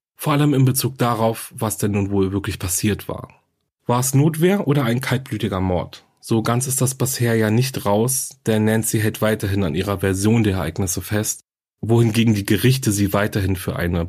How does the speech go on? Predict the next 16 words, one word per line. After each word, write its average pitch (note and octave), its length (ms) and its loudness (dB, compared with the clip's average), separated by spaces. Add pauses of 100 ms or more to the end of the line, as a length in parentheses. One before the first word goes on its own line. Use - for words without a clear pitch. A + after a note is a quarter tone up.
kaltblütige, F2 880 -2 (260)
gierige F#2+ 420 0
Mörderin F2 560 -2
halten. - 280 -14 (140)
Und B2 260 2
da B2+ 80 4
stellt B2+ 220 2
sich A#2+ 120 -2
natürlich A2 400 0
gleich F#2+ 200 0
die - 100 -10
Frage, F#2 680 0
was F#2 220 -4
glaubt - 320 -4
ihr C#3+ 220 2
denn? D#2+ 320 -2